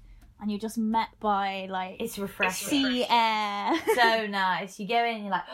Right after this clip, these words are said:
Speaker 2: <gasps> that refreshing air. It's also just really pretty to be, like, in that area, I think.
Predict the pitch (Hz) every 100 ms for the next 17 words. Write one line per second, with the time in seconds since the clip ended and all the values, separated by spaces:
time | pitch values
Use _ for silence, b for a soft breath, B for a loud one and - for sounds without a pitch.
0 | 220 226 B B B B 226 202 220 185
1 | 220 214 - 214 208 208 208 202 202 202
2 | 208 B B - 202 302 269 254 214 214
3 | 190 175 - 196 185 190 190 180 180 180
4 | 170 165 185 180 175 165 180 180 180 180
5 | 175 180 180 180 180 180